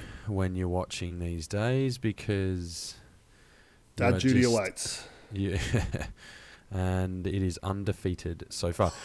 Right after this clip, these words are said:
Speaker 1: Um, quick bit of news before we move on. Uh, most, if you're listening to this show, you will already know that the three players,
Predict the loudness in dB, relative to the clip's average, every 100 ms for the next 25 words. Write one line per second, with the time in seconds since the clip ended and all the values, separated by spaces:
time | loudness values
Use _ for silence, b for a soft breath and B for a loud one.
0 | B 8 8 8 8 8 10 8 8 6
1 | 6 6 4 6 6 8 8 6 4 4
2 | 4 4 2 2 4 6 4 0 -4 B
3 | B B 0 4 4 4 -2 -16 -4 6
4 | 8 10 8 2 -2 0 4 6 6 4
5 | 2 6 6 6 4 6 6 4 4 4
6 | 2 2 2 4 4 4 2 2 0 -2
7 | -2 -2 -4 0 0 0 -2 0 2 2
8 | 0 -2 -6